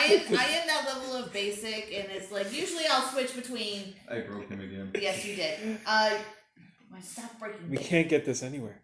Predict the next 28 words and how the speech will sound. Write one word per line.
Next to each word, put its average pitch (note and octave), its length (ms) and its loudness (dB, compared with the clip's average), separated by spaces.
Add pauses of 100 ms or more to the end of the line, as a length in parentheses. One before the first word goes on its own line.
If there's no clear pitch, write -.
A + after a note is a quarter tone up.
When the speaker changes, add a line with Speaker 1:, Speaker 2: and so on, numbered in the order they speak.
Speaker 3:
Uh, B2+ 140 -4
Speaker 1:
No. B2+ 60 0
Speaker 3:
go C#3 120 2
ahead. F#3+ 220 -2 (400)
Speaker 1:
Um, G3+ 480 -2 (160)
Speaker 2:
You're A2+ 120 -4
right, A#2+ 340 -4
I'm G#2 120 -10
limited F#2+ 300 -8
edition. F2+ 360 -12 (300)
Speaker 1:
Oh, D#3+ 320 -12
Lord. C3+ 120 -12 (920)
I B3 100 2
usually E4+ 320 0
switch - 20 2
Speaker 3:
Thank G3 360 12
Speaker 1:
between - 180 -2
Speaker 3:
goodness G3 500 12
for F#3+ 140 12
that. D#3+ 800 10 (360)
Speaker 2:
Yeah. - 380 2
Speaker 1:
Imagine C4 320 8
another A3 380 6
one A#3 120 6
of A#3 80 4
him. A#3 240 2
Speaker 2:
<laughs> - 40 -2 (1040)
Speaker 1:
Um, G3 640 4